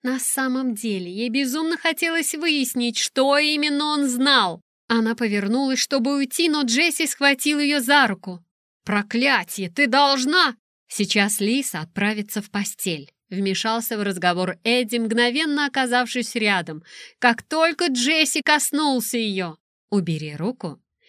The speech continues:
или я сделаю это за тебя". Джесси злобно уставился на него, как и большинство моройских юношей. Джесси был высок, зато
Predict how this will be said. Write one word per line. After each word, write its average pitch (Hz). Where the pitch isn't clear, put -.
или 190
я 208
сделаю 165
это 175
за 170
тебя". 170
Джесси 262
злобно 262
уставился 208
на 180
него, 156
как 233
и 247
большинство 262
моройских 294
юношей. 170
Джесси 262
был 240
высок, 208
зато 220